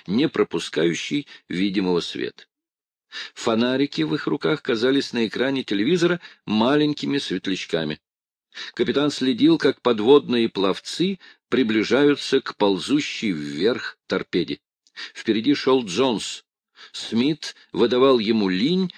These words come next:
тянущийся из воздушного шлюза. Как немедленно шла торпеда, вплавь её не догнать, поэтому надо было линем то подтягивать, то отпускать Джонса,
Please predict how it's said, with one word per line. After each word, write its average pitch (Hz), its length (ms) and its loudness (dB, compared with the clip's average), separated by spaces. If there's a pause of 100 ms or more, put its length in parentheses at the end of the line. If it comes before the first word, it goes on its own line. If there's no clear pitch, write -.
(220)
тянущийся 147 800 0
из 104 300 -2
воздушного 98 680 -2
шлюза. - 460 -6 (1000)
Как 143 320 0
немедленно 143 640 2
шла 123 360 -2
торпеда, 127 540 2
вплавь 117 520 0
её 123 220 2
не 117 220 0
догнать, 98 520 0
поэтому 131 460 2 (220)
надо 120 360 0
было 120 500 6
линем 143 640 2
то 139 160 6
подтягивать, 147 1040 -2
то 156 340 2
отпускать - 920 -4
Джонса, 123 600 -4